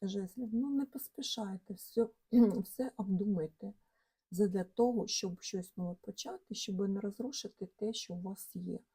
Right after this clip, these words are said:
Тобто, якщо ви будете діяти, це, а, потрібно все одно ж, е, дивитися на те, що у вас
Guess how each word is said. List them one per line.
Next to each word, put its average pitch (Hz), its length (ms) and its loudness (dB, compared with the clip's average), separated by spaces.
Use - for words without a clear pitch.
Тобто, 208 420 0
якщо 208 360 2
ви 214 300 4
будете 202 680 0
діяти, 262 540 -2
це, 262 340 -2
а, 196 340 -4
потрібно 220 440 2
все 202 360 -4
одно 226 340 0
ж, - 300 -4
е, - 60 -6
дивитися 196 640 0
на 180 320 -4
те, 214 140 0
що 180 220 -6
у 175 60 -6
вас 185 280 -8